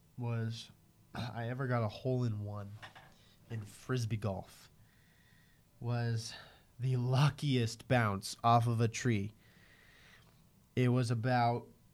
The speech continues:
maybe a hundred, a hundred feet.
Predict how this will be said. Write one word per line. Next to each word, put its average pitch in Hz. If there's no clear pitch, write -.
maybe 127
a 110
hundred, 135
a 117
hundred 120
feet. -